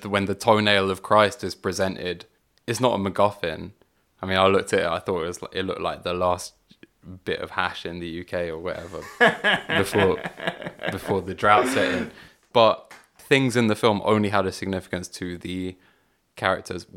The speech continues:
Speaker 1: when they're told that it's significant or whatever. And that becomes part of, like, the sexual framework of the film as well. And, like, the idea of, like, Freddie Fox's character teaching Maxine Peake's, like, Fanny Lye how to read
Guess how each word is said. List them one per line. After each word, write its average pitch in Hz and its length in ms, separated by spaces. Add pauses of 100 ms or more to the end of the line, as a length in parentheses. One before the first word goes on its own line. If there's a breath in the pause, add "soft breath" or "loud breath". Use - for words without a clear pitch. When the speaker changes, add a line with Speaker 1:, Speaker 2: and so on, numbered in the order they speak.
Speaker 1:
when 95 180
they're 87 140
told 87 380
that - 120
it's - 120
significant - 680 (100)
or 90 160
whatever. - 320 (680 loud breath)
And 107 140
that - 280 (200)
becomes 98 360
part 92 220
of, 90 80
like, 87 140
the 95 40
sexual 98 440
framework 87 440
of - 40
the 87 60
film 87 300
as 90 160
well. 87 400 (760)
And, 95 380
like, 90 380
the 92 240
idea 87 400
of, 87 240
like, - 300 (180)
Freddie 85 300
Fox's - 420
character - 420
teaching - 560 (140)
Maxine 90 420
Peake's, - 460
like, - 340 (200)
Fanny 90 340
Lye 87 280
how 90 180
to - 180
read 90 400